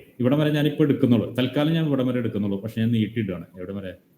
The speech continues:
ഞാൻ ഇതിൻ്റെ അറ്റം വരെ നീട്ടിയിടുകയാണ്. എടുത്തിരിക്കുന്ന ഏരിയ നോക്കണം കേട്ടോ. ഞാൻ എവിടെയാണ്? ഇവിടുത്തെ അറ്റം വരെ ഞാൻ നീട്ടിയിടുകയാണ് കേട്ടോ. ഇത് ഏതാ? ഈ അറ്റത്തുനിന്ന് ഈ അറ്റത്തുനിന്ന് ഈ അറ്റം വരെ നീട്ടിയിടുകയാണ്. നോക്കൊന്നുകൂടി. ഈ അറ്റത്തുനിന്ന് എവിടുന്ന്? ഏത് ഏരിയയിൽ നിന്നാണ് ഞാൻ എടുത്തത്?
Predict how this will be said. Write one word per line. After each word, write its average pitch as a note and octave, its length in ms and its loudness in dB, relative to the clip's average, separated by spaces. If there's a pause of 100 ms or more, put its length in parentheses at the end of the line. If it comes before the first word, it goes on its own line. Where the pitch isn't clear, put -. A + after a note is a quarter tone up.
(120)
ഞാൻ F#2 140 -16
ഇതിൻ്റെ - 1400 -16
അറ്റം A2+ 260 -6
വരെ G2+ 200 0
നീട്ടിയിടുകയാണ്. F2+ 400 -8 (260)
എടുത്തിരിക്കുന്ന - 480 8 (120)
ഏരിയ A#2 200 2
നോക്കണം G2+ 300 -2
കേട്ടോ. F#2 140 -12
ഞാൻ G2 80 -6 (240)
എവിടെയാണ്? A2 300 -2 (160)
ഇവിടുത്തെ G2 280 -8
അറ്റം G#2+ 260 -8
വരെ G#2 200 -8
ഞാൻ G2+ 140 -6
നീട്ടിയിടുകയാണ് E2+ 440 -14
കേട്ടോ. F2+ 180 -16 (140)
ഇത് F#2 160 -16
ഏതാ? G2 140 -10 (580)
ഈ G#2 120 0
അറ്റത്തുനിന്ന് A2+ 420 -2 (320)
ഈ A2 100 -2
അറ്റത്തുനിന്ന് A2+ 360 -2
ഈ A#2 80 0
അറ്റം A2+ 200 -4
വരെ G2+ 160 -4
നീട്ടിയിടുകയാണ്. E2+ 360 -8 (100)
നോക്കൊന്നുകൂടി. B2 440 0 (420)
ഈ A2+ 100 -2
അറ്റത്തുനിന്ന് A#2+ 360 -4 (140)
എവിടുന്ന്? A#2+ 340 0 (640)
ഏത് A#2 160 0
ഏരിയയിൽ C#3 160 2
നിന്നാണ് D3+ 200 0
ഞാൻ D3+ 120 -2
എടുത്തത്? D3+ 260 -2